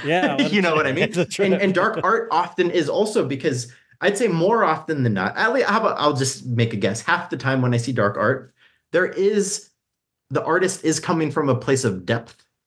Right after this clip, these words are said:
Speaker 2: Maybe like yourself, you're not entirely sure, but you know you've opened yourself up to
Speaker 1: Yeah, yeah.
Speaker 2: something bigger. You
Speaker 1: Right.
Speaker 2: know what I mean?
Speaker 1: Mm-hmm.
Speaker 2: Where, where the, the, the darker,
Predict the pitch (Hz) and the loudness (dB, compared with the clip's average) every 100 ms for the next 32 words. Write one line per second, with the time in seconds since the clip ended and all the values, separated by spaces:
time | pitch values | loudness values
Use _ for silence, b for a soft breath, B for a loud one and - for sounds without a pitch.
0 | _ b b - 156 160 170 156 135 143 | _ b b -4 0 2 2 2 0 0
1 | 120 147 143 143 139 - - 143 127 135 | 2 2 0 2 0 0 -2 -2 0 2
2 | 135 127 113 143 139 131 123 123 131 123 | 2 2 0 0 0 0 2 2 2 0
3 | - 117 120 113 107 101 117 113 135 135 | -2 -2 0 0 0 0 0 -2 -2 0
4 | 101 95 90 B 120 107 95 - 190 190 | 2 0 -8 B -10 -10 -6 -2 0 0
5 | 143 120 - 110 120 - _ _ 110 127 | 0 0 2 0 -2 -8 _ _ -4 0
6 | 127 113 117 131 120 110 127 156 156 160 | 2 4 2 -2 -6 -10 -2 -2 0 0
7 | 139 135 131 120 127 117 117 117 127 135 | 0 2 0 0 0 -2 -2 0 2 0
8 | 147 131 - - 110 | 0 0 0 -6 -8